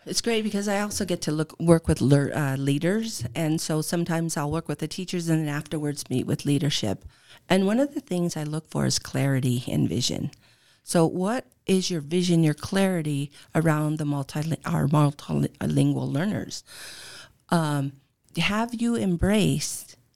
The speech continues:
has your staff embraced that we are all teachers of language?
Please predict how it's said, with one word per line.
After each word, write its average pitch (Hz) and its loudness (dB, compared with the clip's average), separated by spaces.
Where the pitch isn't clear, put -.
has 220 0
your 185 -2
staff 233 0
embraced - 0
that - -2
we 269 2
are 262 0
all 262 0
teachers 180 -4
of 160 2
language? 180 -2